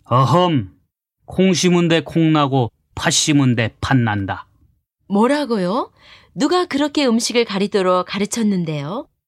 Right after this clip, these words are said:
Speaker 1: 일부러 가르치진 않았겠지만 당신도 입이 짧은 편이잖아.
Speaker 2: 당신은 그 정도로 콩 심은 데 콩 나고 팥 심은 데 팥 난다고 하지만 당신도 도토리 키재기예요.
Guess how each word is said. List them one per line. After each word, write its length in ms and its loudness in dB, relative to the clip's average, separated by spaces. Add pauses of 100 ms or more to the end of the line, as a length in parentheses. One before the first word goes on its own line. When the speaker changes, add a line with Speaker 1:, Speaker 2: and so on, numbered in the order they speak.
(260)
Speaker 1:
일부러 460 2
가르치진 540 -2
않았겠지만 840 0 (540)
당신도 560 2
입이 240 0
짧은 360 0
편이잖아. 960 -2 (340)
Speaker 2:
당신은 760 -4 (340)
그 180 -6
정도로 440 -2
콩 220 -6
심은 380 -2
데 100 -4
콩 260 -4
나고 540 -6 (260)
팥 160 -4
심은 400 -2
데 100 0
팥 200 -8
난다고 400 -4
하지만 500 -6 (720)
당신도 760 -2 (400)
도토리 680 -4
키재기예요. 1200 -4